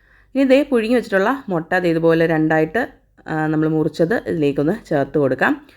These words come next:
രണ്ടായിട്ട് മുറിച്ചോ മുറിക്കാതെയോ അതൊക്കെ നിങ്ങളുടെ ഇഷ്ടം അനുസരിച്ച് നിങ്ങൾക്ക് ചേർത്ത് കൊടുക്കാം കേട്ടോ. ഇപ്പോൾ ഞാൻ ഈ ഒരു രീതിക്കാണ് ചേർത്ത് കൊടുത്തിട്ടുള്ളത്. എന്നിട്ട് ദേ ഈ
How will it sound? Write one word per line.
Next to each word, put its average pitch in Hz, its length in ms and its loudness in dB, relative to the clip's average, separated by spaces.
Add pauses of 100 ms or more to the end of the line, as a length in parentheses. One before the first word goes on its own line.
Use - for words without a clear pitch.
(360)
രണ്ടായിട്ട് 240 300 2
മുറിച്ചോ 233 340 0
മുറിക്കാതെയോ 226 460 2
അതൊക്കെ 208 260 0
നിങ്ങളുടെ 214 280 -2
ഇഷ്ടം 220 180 -6
അനുസരിച്ച് 196 320 -4
നിങ്ങൾക്ക് 180 240 -2
ചേർത്ത് 160 200 2
കൊടുക്കാം 147 220 2
കേട്ടോ. 143 200 0
ഇപ്പോൾ 151 200 -4
ഞാൻ 151 240 0
ഈ - 20 -2 (100)
ഒരു 190 120 -2
രീതിക്കാണ് 190 420 -2 (140)
ചേർത്ത് 180 280 0
കൊടുത്തിട്ടുള്ളത്. 139 540 0 (1600)
എന്നിട്ട് 262 280 4
ദേ 233 60 4 (100)
ഈ - 20 -2